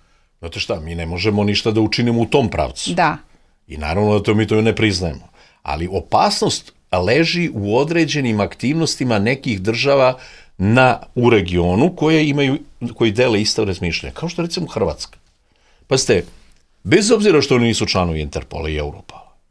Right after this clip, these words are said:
Speaker 1: bez obzira što nisu međunarodno priznata država, bez obzira što oni nemaju mogućnost da, a, a, zatraže punu primenu, a, odredbi, a,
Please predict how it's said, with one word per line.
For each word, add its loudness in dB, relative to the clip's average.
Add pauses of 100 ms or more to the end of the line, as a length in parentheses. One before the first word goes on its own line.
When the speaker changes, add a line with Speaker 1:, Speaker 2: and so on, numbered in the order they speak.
Speaker 1:
bez 0
obzira 4
što 0
nisu -2
međunarodno 2
priznata -2
država, -6 (340)
bez 4
obzira 6
što 2
oni 6
nemaju 4
mogućnost 0
da, 0 (520)
a, 0
a, 4 (800)
zatraže 2 (520)
punu 2
primenu, 0 (380)
a, 0
odredbi, 2 (280)
a, -4